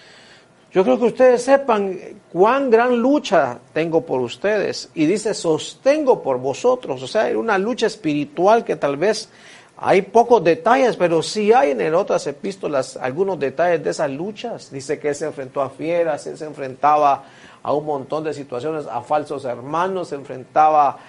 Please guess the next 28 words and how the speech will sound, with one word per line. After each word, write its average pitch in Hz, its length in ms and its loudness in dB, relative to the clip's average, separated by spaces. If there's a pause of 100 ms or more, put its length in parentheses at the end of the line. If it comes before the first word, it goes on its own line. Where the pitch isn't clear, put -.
(240)
a 123 320 2
un 147 140 -4
montón 147 360 -6
de 151 120 -4
situaciones, 139 840 -6 (280)
eh, 127 260 -2
acusaciones, 135 960 -2
cárceles, 160 760 -4
eh, - 180 -14
prisiones, 156 600 -6
etcétera. 151 720 -4 (400)
Porque 165 600 0 (380)
si 175 680 -4 (300)
Pablo 254 440 0
era 196 540 4
detenido, 165 840 2
era 202 180 6
botado, 175 600 4
prácticamente 180 640 -2
todo 262 420 0
lo 190 160 2
que 190 80 -4
él 202 80 4
había 202 300 4
comenzado 185 480 2
estaba 214 280 2
en 202 120 -4
peligro. 226 640 -2